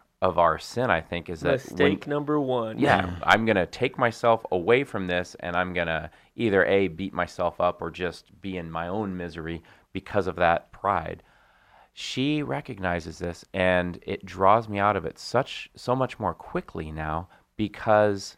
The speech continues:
Speaker 1: she is letting me know with her actions, more than her words even,
Speaker 3: Mm-hmm.
Speaker 1: that I forgive you and, and I want us to be whole again.
Speaker 3: Mm-hmm.
Speaker 1: And I totally agree with Derek. It's a lot easier
Speaker 3: Yeah,
Speaker 1: when
Speaker 3: yeah.
Speaker 1: I am the one forgiving her.
Speaker 3: Sure,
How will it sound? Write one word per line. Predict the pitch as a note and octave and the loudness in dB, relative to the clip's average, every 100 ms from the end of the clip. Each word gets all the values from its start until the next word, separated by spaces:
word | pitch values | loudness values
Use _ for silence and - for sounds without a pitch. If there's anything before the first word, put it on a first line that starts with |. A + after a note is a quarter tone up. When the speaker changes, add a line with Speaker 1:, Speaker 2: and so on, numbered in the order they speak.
| _ | _
Speaker 1:
she | - - B2 A#2 | -12 -8 -2 -2
is | G2 | -2
letting | F#2+ G#2+ A#2 A#2+ | 6 6 6 0
me | A2+ | -2
know | G#2+ G#2+ F#2 | 2 4 4
with | E2+ - | 2 -2
her | D#3 | 2
actions, | B2 A2 - A2 B2 - - _ | 4 2 -2 -10 -10 -14 -20 _
more | A#2 G2+ G2+ G2 A2+ | -12 -8 -2 0 0
than | A2+ | 0
her | F2+ F2 | -4 -4
words | F#2+ B2+ F#2+ | -4 -6 -8
even, | D#2+ E2+ F2+ _ | -10 -10 -12 _
Speaker 3:
Mm-hmm. | A2 F2+ F#2+ E2+ - | -8 -6 -8 -10 -8
Speaker 1:
that | F#2 F2+ F2+ - _ _ - | 0 0 0 -12 _ _ -8
I | F#2 | -6
forgive | - F#2 G2 F#2+ | -4 -4 -2 -2
you | E2+ E2 | -6 -8
and, | D#2+ E2 E2 - | -8 -8 -10 -12
and | - E2 - | -12 -12 -6
I | E2+ F2+ | -4 -2
want | F#2 E2+ | 2 2
us | E2+ - | 0 -6
to | E2+ | -14
be | |
whole | E2+ - G2+ F#2 | -12 -4 -2 -2
again. | E2 E2 E2+ - | -6 -10 -10 -12
Speaker 3:
Mm-hmm. | F#2+ G2 F2+ - - | -8 -6 -8 -12 -4
Speaker 1:
And | F#2 F#2 F2 | 2 4 8
I | F2+ F2+ | 6 6
totally | - G#2 G2+ G#2 | -2 0 2 2
agree | F#2+ G2+ | 0 2
with | G2+ F2+ - | 2 0 2
Derek. | A2 F#2+ | 4 4
It's | D#2+ | 0
a | F#2 | 4
lot | F#2 | 4
easier | F#2 F#2 F2+ | 4 0 -2
Speaker 3:
Yeah, | |
Speaker 1:
when | E2 F2+ | 0 -2
Speaker 3:
yeah. | - | 4
Speaker 1:
I | A#2+ | 4
am | C3+ F#2 | 4 0
the | E2 | -2
one | E2 E2+ | -4 -4
forgiving | - F2+ F#2 F2 | -4 -6 -4 -6
her. | D#2+ G2+ G2+ | -4 -2 0
Speaker 3:
Sure, | G#2 G2 F2 | 0 0 -2